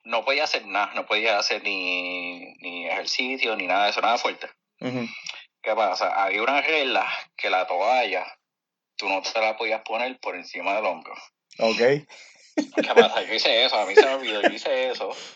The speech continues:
Speaker 1: Y me vieron. Entonces me hicieron la pregunta si yo podía hacer ejercicio o algo así,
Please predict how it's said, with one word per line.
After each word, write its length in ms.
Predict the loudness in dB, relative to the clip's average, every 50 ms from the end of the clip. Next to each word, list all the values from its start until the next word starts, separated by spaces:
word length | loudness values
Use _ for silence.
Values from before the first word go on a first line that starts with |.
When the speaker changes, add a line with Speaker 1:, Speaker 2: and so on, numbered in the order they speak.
| -20 _ _ _ _ -20 -20 -20 -20 -20 -20 -20 -20 _ _ _ _ _ _ _ _ _ _ _
Speaker 1:
Y 580 | -6 -4 0 2 2 4 4 4 2 2 0 0 0
me 160 | 0 0 2
vieron. 420 | 2 2 4 4 4 2 0 -4 -6 -6 -6 -4 -4 -4 -6 -6 -10 -12 -14 -16 -20 -20 -20 _ _ -20
Entonces 320 | -10 -6 -4 -2 -2 -2
me 80 | -2 -2
hicieron 260 | -2 -2 -2 0 0
la 140 | 0 -2 -2
pregunta 400 | -2 -4 -4 -4 -4 -4 -4 -4
si 440 | -4 -6 -8 -10 -10 -10 -10 -8
yo 140 | -6 -6 -6
podía 220 | -4 -2 -2 -2 -2
hacer 180 | -2 -2 -2
ejercicio 460 | 0 0 -2 -2 -4 -6 -6 -4 -2
o 40 | -2
algo 140 | 0 0 0
así, 260 | -2 -2 -6 -10 -14